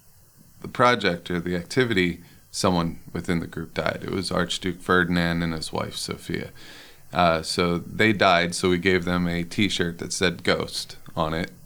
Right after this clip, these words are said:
It was a white T-shirt, and we just, uh, drew a picture of a ghost on it, and they put that on. And for the rest of the period, they could not talk. They could only listen. They could still participate, but they weren't allowed to talk. And, uh,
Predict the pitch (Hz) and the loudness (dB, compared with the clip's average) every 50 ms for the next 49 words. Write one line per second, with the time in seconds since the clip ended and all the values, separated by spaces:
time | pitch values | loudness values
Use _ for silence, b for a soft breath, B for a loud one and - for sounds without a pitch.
0 | - - - - 90 80 - 90 82 90 92 90 90 - - 101 90 - - 92 | -20 -18 -12 -10 -10 -8 -4 0 2 2 2 2 0 -2 -2 0 0 0 2 2
1 | 90 90 - 87 90 87 87 82 90 85 82 - - - - 85 85 82 80 80 | 2 2 2 0 -4 -4 -4 -2 -4 -4 -4 -6 -8 -6 -4 -2 0 0 0 -2
2 | 78 - - - - - - - 98 90 87 - - 87 87 - 98 90 80 87 | -4 -6 -10 -18 -18 -4 0 2 4 4 2 2 -2 -4 0 2 2 2 2 0
3 | 80 - 95 92 95 90 - - 95 95 98 104 104 - - 92 90 87 87 - | 0 2 4 4 4 4 2 2 2 4 4 2 0 -2 -4 -6 -6 -4 -4 -2
4 | 98 90 - 98 95 95 92 95 95 98 98 - B B B B B B B B | -2 2 4 4 6 6 6 4 2 2 0 -4 B B B B B B B B
5 | B B B 95 90 - - 104 98 95 104 101 98 - - 98 92 87 - 123 | B B B -4 -2 0 2 2 4 4 4 4 4 2 0 -2 -2 0 2 4
6 | 127 120 107 104 101 101 101 98 - - - - - - - - - - - - | 6 6 6 6 6 6 4 2 -2 -12 -18 -20 -20 -20 -20 -20 -20 -4 0 2
7 | 95 98 - - 98 92 90 85 - - - - 110 98 82 80 - - 95 90 | 2 2 2 0 0 2 2 0 0 0 2 4 6 6 6 4 0 -4 -8 -8
8 | 87 - 85 82 82 80 80 78 76 80 82 - - - - - - - - - | -6 -4 -4 -4 -4 -4 -4 -6 -6 -6 -6 -6 -8 -8 -10 -12 -14 -16 -18 -18
9 | - - - - - 95 90 - 92 85 - - 135 139 135 - - - 139 123 | -20 -20 -18 -10 -6 -6 -6 -4 -4 -4 -2 2 2 2 2 0 0 2 2 4
10 | 120 - 90 - 113 101 95 95 92 - 87 85 - 92 90 95 98 95 92 90 | 2 2 0 0 2 4 4 4 2 -2 -8 -4 -2 0 2 2 4 4 4 4
11 | 85 80 73 80 80 - - - - - - - - B B B B B B B | 4 2 0 -2 -6 -8 -8 -8 -8 -10 -16 -20 -20 B B B B B B B
12 | B B B B B B B B B B B - 95 92 92 92 92 90 95 95 | B B B B B B B B B B B 0 2 4 4 4 4 4 4 4
13 | 92 92 95 95 95 92 90 90 | 6 6 6 6 6 6 4 4